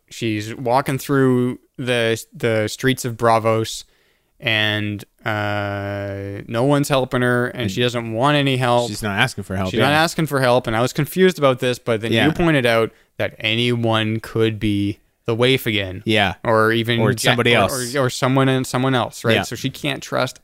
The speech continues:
Speaker 1: anybody.
Speaker 2: Right.
Speaker 1: All right.
Speaker 2: So,
Speaker 1: So
Speaker 2: here, here are some <clears throat> thoughts that I, that I, that I picked up from around on this.
Speaker 1: Okay.
Speaker 2: First of all,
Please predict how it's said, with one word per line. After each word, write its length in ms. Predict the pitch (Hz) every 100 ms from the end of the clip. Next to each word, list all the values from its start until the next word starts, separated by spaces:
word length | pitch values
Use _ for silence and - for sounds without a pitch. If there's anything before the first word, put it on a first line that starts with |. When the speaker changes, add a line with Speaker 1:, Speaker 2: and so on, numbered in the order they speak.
| _ _ _ _
Speaker 1:
anybody. 640 | 170 180 151 113 98 - -
Speaker 2:
Right. 460 | 110 110 117 92 - - - - - - - - -
Speaker 1:
All 160 | 139
right. 180 | 120 -
Speaker 2:
So, 340 | - - 143
Speaker 1:
So 180 | 123 131
Speaker 2:
here, 320 | 147 180 160 -
here 240 | - 208
are 40 | 220
some 160 | -
<clears throat> 0 |
thoughts 460 | 175 175 160 120 -
that 140 | 131
I, 180 | 117 107
that 140 | 104 104
I, 180 | 101
that 160 | 95 104
I 80 | 98
picked 260 | - -
up 160 | 123 -
from 180 | 120 107
around 460 | 101 104 95 87 -
on 200 | - 87
this. 340 | 73 - - 131
Speaker 1:
Okay. 280 | 131 120 -
Speaker 2:
First 200 | 165 -
of 60 |
all, 260 | 135 120